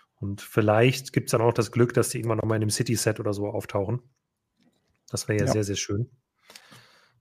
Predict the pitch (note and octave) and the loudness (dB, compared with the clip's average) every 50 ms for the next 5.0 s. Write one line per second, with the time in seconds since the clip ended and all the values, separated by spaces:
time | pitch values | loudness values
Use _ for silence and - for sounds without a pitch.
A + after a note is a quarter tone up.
0 | _ - A#2+ A2 G2+ G2+ G2+ G2+ G2 _ - A#2 G#2+ G2 G#2 G#2+ G#2+ - - A2+ | _ -6 -4 -2 -2 -2 -4 -6 -8 _ -6 -4 -2 -2 0 -2 -2 -2 -4 -6
1 | G#2 G#2 G#2+ - - - G#2+ G2+ G#2 G2 - - - - A2+ G#2 G#2+ A2+ A#2 C3 | -6 -6 -6 -6 -4 -2 -2 -2 -2 -2 -6 -10 -8 -4 -2 -2 0 2 2 2
2 | A#2+ - A#2+ A#2+ A#2+ A2 A2+ A2+ A2+ A2+ A2+ A2 - - _ _ _ _ _ _ | 4 4 2 2 4 4 4 4 4 4 2 0 -4 -12 _ _ _ _ _ _
3 | _ _ _ - A#2+ A#2 G2 - - - A2 - - - G#2 G#2 G2+ - - G2+ | _ _ _ -6 -6 -4 -4 -6 -8 -8 -8 -6 -4 -2 -2 -2 -4 -4 -8 -8
4 | G2 G2+ G2 F#2+ F#2+ F#2+ - - - G2+ - - A2+ G2 G2+ A2 - B2+ A#2+ | -6 -6 -6 -4 -6 -6 -8 -8 -8 -8 -8 -8 -8 -8 -6 -8 -8 -10 -12